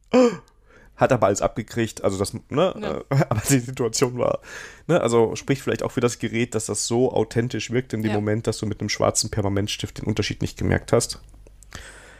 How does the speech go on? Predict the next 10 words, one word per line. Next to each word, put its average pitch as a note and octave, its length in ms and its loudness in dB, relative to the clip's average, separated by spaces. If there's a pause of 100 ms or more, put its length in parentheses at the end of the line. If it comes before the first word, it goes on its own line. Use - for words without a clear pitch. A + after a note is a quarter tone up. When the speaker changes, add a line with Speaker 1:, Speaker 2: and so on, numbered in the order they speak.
(220)
Speaker 1:
Ich, - 220 -2
äh, A#2+ 120 8
weiß E3 160 8
nicht, C#3+ 160 -2
Pocketbook - 500 2
bietet D#3+ 220 -4
übrigens B2+ 460 -2
auch C#3 400 4 (540)
noch, B2 520 2
äh, A2+ 200 6